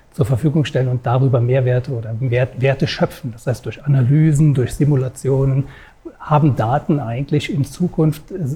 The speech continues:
einen gewissen Wert für uns. Die müssen wir natürlich in der Summe schöpfen. Das heißt, nur ein paar wenige Daten reichen uns da nicht aus, sondern wir brauchen eigentlich viele Daten.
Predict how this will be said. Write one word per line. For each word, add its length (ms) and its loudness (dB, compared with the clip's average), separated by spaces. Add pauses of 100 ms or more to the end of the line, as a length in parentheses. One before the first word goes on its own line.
(160)
einen 100 0
gewissen 380 2
Wert 220 0
für 140 -12
uns. 220 -14 (360)
Die 60 4
müssen 160 4
wir 60 4
natürlich 380 2
in 80 4
der 160 4
Summe 380 6
schöpfen. 360 -2
Das 120 -2
heißt, 240 -4
nur 180 4
ein 60 2
paar 240 2
wenige 340 2
Daten 320 0
reichen 320 -2
uns 160 -4
da 120 -2
nicht 200 -4
aus, 220 -2
sondern 240 0
wir 60 -2
brauchen 420 -6
eigentlich 240 -4
viele 560 4
Daten. 400 0